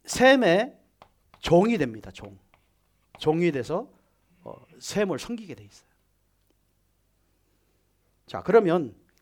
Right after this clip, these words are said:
어, 이제 나중에 그 바벨탑 사건이 나오잖아요.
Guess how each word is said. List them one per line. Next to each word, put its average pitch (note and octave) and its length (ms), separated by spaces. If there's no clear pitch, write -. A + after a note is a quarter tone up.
어, A#2+ 340
이제 D3 200
나중에 D3+ 400
그 - 160
바벨탑 F#3 480
사건이 E3+ 280
나오잖아요. C3 600